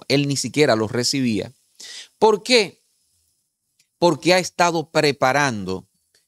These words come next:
y eso fue le que, lo que les comunicó a esos ministros,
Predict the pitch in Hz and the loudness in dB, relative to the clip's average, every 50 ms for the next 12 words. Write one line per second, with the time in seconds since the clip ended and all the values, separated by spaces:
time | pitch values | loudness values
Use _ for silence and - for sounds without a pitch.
0 | _ _ _ _ _ _ _ _ _ - - 123 147 170 165 - 175 151 - 139 | _ _ _ _ _ _ _ _ _ -8 0 2 2 2 4 2 0 0 2 2
1 | 160 190 160 135 120 - 127 - 117 117 107 - 120 113 107 104 - - 117 110 | 4 4 4 4 2 2 0 2 2 2 2 2 2 4 4 4 4 4 2 0
2 | 110 104 104 98 - - 147 147 113 104 - - 120 120 131 127 127 117 92 - | 0 -2 -4 -4 0 2 4 4 4 2 -2 -6 -8 -8 -8 -8 -8 -8 -10 -10
3 | - - 101 87 - - - - _ | -12 -12 -14 -14 -14 -16 -20 -20 _